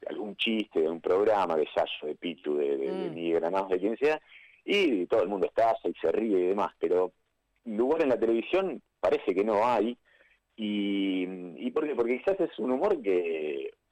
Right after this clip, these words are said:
Speaker 1: hoy en, en, en la tele sería complicado de, de ver. A mí me encantaría que esté, porque
Speaker 2: Mm.
Speaker 1: me encanta, me reía y demás. También hay que entender que a partir de Twitter, Instagram y que, eh,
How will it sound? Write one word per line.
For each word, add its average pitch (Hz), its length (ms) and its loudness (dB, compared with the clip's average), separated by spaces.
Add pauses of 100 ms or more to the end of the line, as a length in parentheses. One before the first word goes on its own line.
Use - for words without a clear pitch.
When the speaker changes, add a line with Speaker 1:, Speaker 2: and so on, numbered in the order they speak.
Speaker 1:
hoy 113 300 2
en, 92 200 -2
en, 85 300 -2
en 85 160 -2
la 87 120 2
tele 160 400 0 (240)
sería 101 180 0
complicado 104 720 2
de, 73 680 2
de 73 80 -2
ver. 147 160 6
A 95 60 2
mí 143 80 0
me 113 80 0
encantaría 85 540 2
que 73 60 2
esté, 69 220 -2
porque - 220 -12
Speaker 2:
Mm. 78 580 -12
Speaker 1:
me 80 80 -8
encanta, 113 380 -2
me 78 140 -4
reía 123 580 2 (400)
y 87 140 -4
demás. 117 340 0 (680)
También 214 560 0 (340)
hay 127 160 0
que 123 80 0
entender 113 420 2
que 95 120 2
a 95 60 0
partir 117 460 -2
de 95 280 2 (400)
Twitter, 104 560 2
Instagram 90 680 0
y 85 100 -10
que, 82 320 2 (260)
eh, 85 180 0